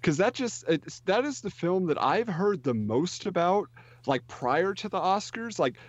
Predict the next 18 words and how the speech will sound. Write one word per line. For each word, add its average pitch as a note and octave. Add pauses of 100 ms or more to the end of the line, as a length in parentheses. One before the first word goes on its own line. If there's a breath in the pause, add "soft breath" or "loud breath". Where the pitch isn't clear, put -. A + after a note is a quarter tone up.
(120 loud breath)
just F#3+
on D3+
all F3
the A3
podcasts F3+
that C3+
I A2+
listen C#3+
to G3+ (240 loud breath)
that C#3
are, C3+
like, A#2
Hollywood C#3+
actors C#3
that A#2
have B2+
a B2+
podcast, C#3+